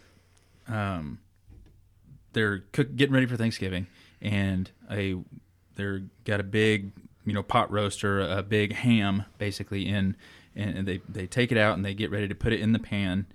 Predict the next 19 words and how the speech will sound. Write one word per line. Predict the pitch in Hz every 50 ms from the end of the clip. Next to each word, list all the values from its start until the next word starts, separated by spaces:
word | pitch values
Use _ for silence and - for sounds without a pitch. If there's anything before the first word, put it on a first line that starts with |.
| - - - - -
to | - -
put | - - 78 -
in | 90 92 92 98
the | 90 -
oven. | 123 120 101 92 87 104 - - - - - -
And | 104 104 101 98 98 92 92
the, | - 98 - - - 104 104 - - - - 104 101 98 - - -
the | 107 98 101 95 95 92 87 90 95 - - - - - -
mother | 113 110 117 139 151 151 123 101 101 107 107
chops | - - - - - 110 110 - - -
off | 104 98 95 - -
both | 113 117 123 117 - -
ends | 117 113 110 110 107 101 -
of | - 98 104 98 101 101
the | 101 95
ham | 127 123 127 120 101 92 90 95 95 95 -
and | - 104 95
discards | 104 101 - - - 120 123 117 104 101
it, | 95 90 95 - -